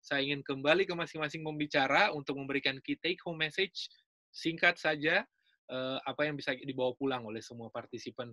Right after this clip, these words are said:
teman-teman kita, terutama yang juga hadir pada seri webinar hari ini. Saya ikut sesuai dengan, em, jadwal presentasi tadi ya. Saya ke Dokter Diana dulu.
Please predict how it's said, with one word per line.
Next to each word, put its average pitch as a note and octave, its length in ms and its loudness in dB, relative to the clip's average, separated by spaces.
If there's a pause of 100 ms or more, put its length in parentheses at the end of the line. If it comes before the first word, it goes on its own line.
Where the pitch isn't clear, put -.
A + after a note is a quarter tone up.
teman-teman A#2+ 400 -10
kita, B2 320 -6
terutama A#2+ 400 -8
yang A#2 160 -10
juga G#2+ 160 -10
hadir A2+ 240 -8
pada G#2+ 240 -16
seri A2 240 -8
webinar A2 320 -10
hari G#2+ 240 -10
ini. G#2 80 -18 (400)
Saya B2 560 -2
ikut B2+ 240 -6
sesuai A#2+ 480 -2
dengan, A#2+ 320 -6
em, A#2+ 480 -6 (160)
jadwal A#2 320 -4
presentasi A#2+ 480 -8
tadi A#2+ 320 -2
ya. - 80 -6 (240)
Saya C3 80 -2
ke D3 80 0
Dokter C#3+ 240 4
Diana D3 320 6
dulu. D#3 240 4